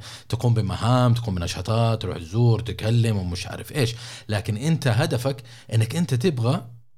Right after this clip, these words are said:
إيش؟ تبغى تحقق نجاح، تبي تحقق مبيعات، تبي تجيب فلوس وتودع في البنك،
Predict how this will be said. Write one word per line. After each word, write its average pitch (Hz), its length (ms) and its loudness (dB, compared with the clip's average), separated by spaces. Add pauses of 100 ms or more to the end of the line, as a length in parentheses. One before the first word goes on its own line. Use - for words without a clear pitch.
(160)
إيش؟ 120 300 2 (380)
تبغى 180 440 0 (320)
تحقق 120 460 -2 (300)
نجاح، 254 340 -2
تبي 123 180 0
تحقق 175 360 -2
مبيعات، 190 540 0
تبي 110 140 0
تجيب 135 220 -4
فلوس 170 600 0
وتودع 139 440 0
في 117 100 -2
البنك، 120 500 -2